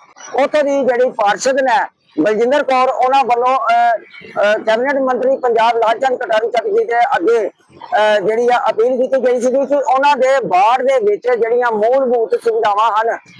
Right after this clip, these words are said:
ਉਹ ਕਿਤੇ ਨਾ ਕਿਤੇ ਜਿਹੜੀਆਂ ਉਹਨਾਂ ਨੂੰ ਨਹੀਂ ਮਿਲਦੀਆਂ ਅਤੇ ਵਾਰਡ ਵਾਸੀਆਂ ਵਿੱਚ ਕਾਫੀ ਰੋਸ ਜਿਹੜਾ ਵੇਖਣ ਨੂੰ ਮਿਲ ਰਿਹਾ ਹੈ।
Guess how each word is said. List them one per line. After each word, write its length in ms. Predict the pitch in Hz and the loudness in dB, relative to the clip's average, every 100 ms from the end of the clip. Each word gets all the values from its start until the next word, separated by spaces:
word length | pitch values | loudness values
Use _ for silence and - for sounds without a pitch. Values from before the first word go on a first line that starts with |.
| - - 233 | -20 -6 0
ਉਹ 220 | 277 311 | 2 2
ਕਿਤੇ 300 | - 269 269 | 0 -2 0
ਨਾ 140 | 277 | 0
ਕਿਤੇ 240 | 240 254 254 | 0 0 2
ਜਿਹੜੀਆਂ 560 | 277 220 233 240 240 | 2 2 0 0 0
ਉਹਨਾਂ 280 | 262 240 240 | 0 0 0
ਨੂੰ 140 | 262 247 | 0 0
ਨਹੀਂ 180 | 262 | 2
ਮਿਲਦੀਆਂ 680 | 285 254 240 247 247 247 196 | 0 0 0 2 0 0 0
ਅਤੇ 140 | 226 269 | 0 -2
ਵਾਰਡ 400 | 190 185 226 262 | 0 0 2 2
ਵਾਸੀਆਂ 420 | 254 240 233 247 | 0 0 0 0
ਵਿੱਚ 200 | 233 240 202 - _ _ - - | 0 -2 -4 -8 _ _ -20 -4
ਕਾਫੀ 380 | 214 254 311 247 | -2 0 0 2
ਰੋਸ 200 | 254 240 | 0 0
ਜਿਹੜਾ 300 | 254 247 254 | 0 0 0
ਵੇਖਣ 280 | 226 - 233 | -2 -2 -2
ਨੂੰ 120 | 240 | 0
ਮਿਲ 140 | 226 | 0
ਰਿਹਾ 240 | 214 226 | 2 2
ਹੈ। 60 | 240 | 2